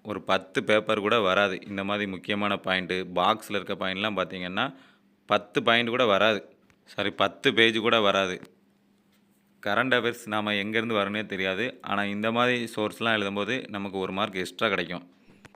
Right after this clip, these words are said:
So, இப்படிலாம் நாம வந்து பிளான் பண்ணி படிச்சோம்னா, கண்டிப்பா நூத்தி முப்பதுக்கு மேல எடுக்க முடியும். படிக்கும்போது கண்டிப்பா கஷ்டமா தான் இருக்கும். எக்ஸாம் பார்த்தீங்கன்னா, எப்படியும் ஆகஸ்ட்ல தான் வரும்.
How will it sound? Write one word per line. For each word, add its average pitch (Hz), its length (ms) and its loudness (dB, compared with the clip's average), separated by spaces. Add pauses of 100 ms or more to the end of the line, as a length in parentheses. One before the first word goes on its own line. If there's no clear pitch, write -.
(240)
So, 110 200 -2
இப்படிலாம் 113 460 4
நாம 113 280 2
வந்து 131 640 -4
பிளான் 110 220 4
பண்ணி 117 180 0
படிச்சோம்னா, 101 720 -2 (240)
கண்டிப்பா 110 500 2
நூத்தி 110 320 -2
முப்பதுக்கு 104 340 -2
மேல 104 220 2
எடுக்க 98 300 0
முடியும். 101 420 -4 (340)
படிக்கும்போது 117 680 2
கண்டிப்பா 107 440 2
கஷ்டமா 104 380 -2
தான் 107 120 2
இருக்கும். 107 320 -2
எக்ஸாம் 101 460 -2
பார்த்தீங்கன்னா, 107 500 2
எப்படியும் 107 400 0
ஆகஸ்ட்ல 104 420 4
தான் 113 100 0
வரும். 101 340 0